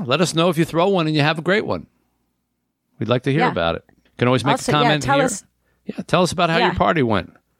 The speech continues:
Speaker 1: Yeah, those of you
Speaker 2: Yeah.
Speaker 1: having barbecues this weekend, Memorial Day, or whatever, you can apply some of this and see if it works.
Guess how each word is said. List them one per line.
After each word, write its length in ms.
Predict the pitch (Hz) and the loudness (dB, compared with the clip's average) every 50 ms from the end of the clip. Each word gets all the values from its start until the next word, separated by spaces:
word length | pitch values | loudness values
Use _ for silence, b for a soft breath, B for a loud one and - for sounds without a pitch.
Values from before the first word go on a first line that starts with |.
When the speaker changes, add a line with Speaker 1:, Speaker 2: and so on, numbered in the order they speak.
| _ _ _ _ _ _ _ _ _ - | _ _ _ _ _ _ _ _ _ -4
Speaker 1:
Yeah, 160 | 180 202 247 | 0 0 2
those 200 | 180 143 151 127 | 4 2 2 2
of 40 | 139 | 2
you 40 | 156 | 2
Speaker 2:
Yeah. 60 | 143 | 2
Speaker 1:
having 140 | 147 139 110 | 2 0 0
barbecues 580 | 87 127 139 143 147 135 135 - 156 156 143 131 | 0 2 2 2 2 0 -2 0 0 0 2 0
this 120 | 147 - | 0 -2
weekend, 360 | 131 147 151 127 - 147 147 | 0 -2 0 0 0 0 2
Memorial 400 | 143 127 117 117 123 127 131 131 | 2 0 0 0 0 0 0 -2
Day, 360 | 123 123 139 135 139 139 131 135 | -2 -2 -2 -2 -2 -4 -4 -6
or 120 | 131 131 | -4 -4
whatever, 280 | 131 127 123 147 170 196 | -2 0 0 0 0 -2
you 100 | 185 156 | -4 -2
can 300 | - - 123 123 123 - - | 0 0 0 0 -2 -4 -8
apply 380 | 107 - - 104 101 98 107 | -10 -4 0 2 4 4 4
some 220 | 110 - - 113 110 | 2 0 -2 -4 -2
of 80 | 110 107 | -2 -2
this 340 | 123 165 180 - - - - b b b b b b b b b | -2 -2 -2 -4 -8 -14 -16 b b b b b b b b b
and 340 | - 123 123 131 135 131 120 | -2 0 0 0 0 -2 -4
see 180 | - - 151 160 | -4 -2 0 0
if 100 | 156 - | 0 0
it 80 | - | 0
works. 440 | 240 262 - - - - - - - | 0 0 0 -2 -4 -8 -14 -14 -16